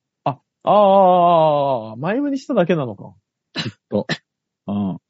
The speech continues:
Speaker 2: きっとね。
Speaker 1: うん。ずっとあの、サイレントの、なんかやってる馬王を見てたよ。
Speaker 2: <laughs>
Speaker 1: うん。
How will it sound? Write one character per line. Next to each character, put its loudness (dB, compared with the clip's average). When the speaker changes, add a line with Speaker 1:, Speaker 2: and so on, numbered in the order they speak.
Speaker 2:
き -14
っ -20
と 0
ね。 -4
Speaker 1:
う -8
ん。 -10
ず -2
っ -6
と 0
あ -2
の、 -8
サ -2
イ 4
レ 2
ン -6
ト -12
の、 -10
な -4
ん -4
か 0
や -2
っ -6
て -4
る 0
馬 -2
王 2
を -4
見 -8
て -10
た -14
よ。 -16
Speaker 2:
<laughs> -2
Speaker 1:
う -6
ん。 -6